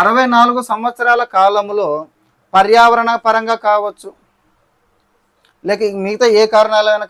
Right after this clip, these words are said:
కావచ్చు, ఈ సింధు నదీ జలాలు అంటే మనకు సింధు నది కొన్ని ఉపనదులు ఉన్నాయి, రావి, బియాస్, సట్లెజ్ వంటి కొన్ని ఉపనదులు ఉన్నాయి. So వాటిలో ఒక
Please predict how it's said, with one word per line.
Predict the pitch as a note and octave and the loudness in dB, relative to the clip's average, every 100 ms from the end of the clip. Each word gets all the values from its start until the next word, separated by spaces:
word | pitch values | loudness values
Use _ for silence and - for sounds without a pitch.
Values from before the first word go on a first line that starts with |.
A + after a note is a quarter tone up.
| F3 | -4
కావచ్చు, | F3 E3 D#3 D3+ _ _ _ _ _ _ _ _ F#3+ | -4 -6 -10 -20 _ _ _ _ _ _ _ _ -6
ఈ | A3+ - - _ - | -4 -4 -10 _ -10
సింధు | G#3+ A#3 C4+ C4 | -6 -4 -2 -2
నదీ | A#3+ A#3+ G3 | -2 -4 -2
జలాలు | F#3+ F#3+ F#3 C#3 _ | 0 2 2 -4 _
అంటే | F#3 G#3+ | -12 -6
మనకు | G#3+ G3 | -6 -8
సింధు | G#3+ A3+ A#3 | -10 -6 -2
నది | A#3 A3+ | -4 -4
కొన్ని | A3 A3 G3 G3 G3 _ _ _ | -6 -6 -8 -12 -16 _ _ _
ఉపనదులు | F#3 B3 C4 A#3 F3+ | -4 0 0 0 -4
ఉన్నాయి, | D#3 B2 _ _ _ _ _ _ E3+ | -6 -12 _ _ _ _ _ _ 2
రావి, | F#3+ G#3 G#3+ G#3+ G#3+ C#3+ | 4 4 0 -6 -10 -12
బియాస్, | F3 G#3 G#3+ G#3 _ - | -4 0 0 -2 _ -6
సట్లెజ్ | G3 G3 G#3 G#3+ G#3 - _ _ _ | -4 -4 -2 -2 -4 -14 _ _ _
వంటి | F3+ F#3+ | -10 -6
కొన్ని | G#3 G3 | -2 -2
ఉపనదులు | G#3 A#3 G#3+ F#3+ | 0 0 0 -2
ఉన్నాయి. | C#3+ B2+ _ _ _ _ _ _ _ - | -8 -14 _ _ _ _ _ _ _ -6
So | A#3+ A3+ | 0 2
వాటిలో | A3+ B3 B3 | 2 0 -4
ఒక | A3+ | -2